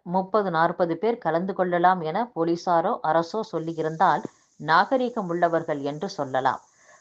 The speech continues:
வங்கதேசத்தில் பாதிக்கப்பட்ட ஹிந்துக்களுக்காக பாஜக போன்ற ஹிந்து அமைப்புகள் ஆர்ப்பாட்டம் நடத்த தமிழக அரசிடம் அனுமதி கேட்டதற்கு மறுத்தனர். அதே சமயம் ஒரு பயங்கரவாதியின்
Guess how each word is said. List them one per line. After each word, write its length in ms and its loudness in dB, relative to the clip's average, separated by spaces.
வங்கதேசத்தில் 800 2
பாதிக்கப்பட்ட 680 -2
ஹிந்துக்களுக்காக 920 0
பாஜக 500 4
போன்ற 340 -6
ஹிந்து 320 -8
அமைப்புகள் 500 -2
ஆர்ப்பாட்டம் 600 2
நடத்த 380 2
தமிழக 380 6
அரசிடம் 540 0
அனுமதி 460 -4
கேட்டதற்கு 640 -2
மறுத்தனர். 640 0
அதே 220 6
சமயம் 460 -2
ஒரு 180 0
பயங்கரவாதியின் 840 2